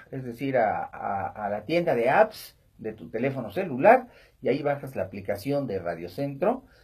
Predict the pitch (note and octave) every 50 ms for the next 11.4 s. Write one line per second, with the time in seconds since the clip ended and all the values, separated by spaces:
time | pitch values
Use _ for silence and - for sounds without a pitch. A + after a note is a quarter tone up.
0 | _ _ - - - A2 A#2 A#2+ B2 B2+ B2 A#2+ A#2+ A#2+ A2+ G#2+ B2 D3+ F#3 G3+
1 | G3+ - F#3+ F3 F3 - - - - _ _ - G2 G2 F#2+ F#2 - A2 G#2+ G#2
2 | A2+ A#2+ C#3 - - C3+ A#2+ A2 G#2+ - - E3+ F#3 F3+ D#3+ C3 B2 A#2+ C#3+ F3
3 | G#3 - - - - _ _ _ _ _ _ - G2+ A2+ C3+ C#3 C3+ D#3 F3+ G3+
4 | F#3+ E3 D3 B2+ A#2 G2+ G2+ G#2 G2+ G2+ G#2 - - B2+ B2+ B2+ C3 C#3 D3 D#3
5 | - F#3 E3+ D3+ - F#3+ B3 - - _ - - - - - _ _ _ - F3
6 | G3 G#3+ A3 A3 A3 - _ _ _ _ _ - C#3+ D#3+ D#3 D3+ D3+ D#3+ D#3+ D3
7 | - - - _ - B2 A#2+ A#2 A#2 A2 G#2+ G#2 G2 F2+ A2 A#2 A#2+ A#2+ - B2
8 | A2+ C#3+ C#3 C#3 G#3 G#3 G#3 A#3 B3+ G3+ D3+ C3+ C3 C#3+ C#3 C#3 C3 A#2+ C#3+ C#3
9 | C#3 - - G3 G3+ G#3+ G#3 G#3 G3+ G3+ G3 F#3 E3 D3+ C#3+ C3+ B2+ A#2+ - -
10 | - _ - B2+ - B2+ - - B2+ A#2+ D#3 D#3 D3 C#3 C3+ C3 B2+ C#3 D#3+ D#3+
11 | D3 - E3 G#3 C#4+ - -